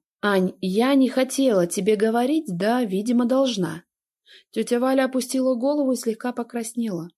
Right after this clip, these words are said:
«Это вы о чем?» «Сегодня женщина приходила, тебя спрашивала». «Какая еще женщина?» «Да молодая, с маленькой девочкой.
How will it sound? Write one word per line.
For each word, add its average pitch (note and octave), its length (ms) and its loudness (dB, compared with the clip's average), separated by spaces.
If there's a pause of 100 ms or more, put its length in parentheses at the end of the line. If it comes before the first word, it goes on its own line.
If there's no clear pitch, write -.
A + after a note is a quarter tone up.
(640)
«Это C#4+ 260 0
вы D#4 160 2
о D#4+ 60 0
чем?» E3+ 420 -4 (720)
«Сегодня D4 500 0
женщина B3+ 500 0
приходила, F3+ 760 -6 (180)
тебя C4 320 -2
спрашивала». F3 720 -8 (400)
«Какая C#4+ 420 -2
еще G3+ 320 -4
женщина?» F#3+ 680 -4 (640)
«Да G3+ 180 -2
молодая, A#3+ 720 0
с - 140 -6
маленькой D4+ 460 2
девочкой. G3 680 -2